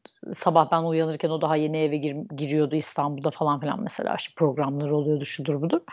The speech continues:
Mesela hiç kıskanmıyordum. Çünkü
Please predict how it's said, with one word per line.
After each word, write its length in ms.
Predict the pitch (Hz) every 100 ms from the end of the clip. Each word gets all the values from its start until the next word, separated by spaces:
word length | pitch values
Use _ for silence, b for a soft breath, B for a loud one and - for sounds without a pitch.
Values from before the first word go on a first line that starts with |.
| B B B B B B -
Mesela 180 | 220 285
hiç 200 | 415 -
kıskanmıyordum. 840 | 403 - 359 320 220 160 139 147 _ _ _ _ -
Çünkü 540 | - 403 349 202 -